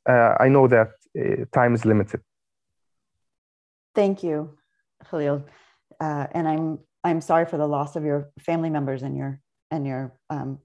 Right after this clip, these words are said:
Speaker 2: friends, and I wish your father a full and speedy recovery. Um, uh, Manal, I, I want to turn to you, please. Um,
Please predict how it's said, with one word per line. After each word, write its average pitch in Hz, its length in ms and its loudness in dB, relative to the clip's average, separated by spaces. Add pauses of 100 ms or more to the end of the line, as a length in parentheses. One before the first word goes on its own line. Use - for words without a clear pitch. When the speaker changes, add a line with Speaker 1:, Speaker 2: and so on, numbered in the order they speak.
Speaker 2:
friends, 202 400 -2
and 156 100 -2
I 147 100 -2
wish 143 180 -4
your 147 100 -6
father 143 320 0
a 131 220 0 (340)
full 143 260 -2
and 139 280 -8
speedy 139 280 -4
recovery. 135 560 -8 (640)
Um, - 260 -14 (1160)
uh, - 80 -6 (320)
Manal, 196 560 2
I, 180 300 -2
I 185 40 0
want 202 220 0
to 220 80 -10
turn 185 240 -8
to 170 120 -12
you, 147 360 -6 (580)
please. 151 420 -8 (600)
Um, 147 460 -8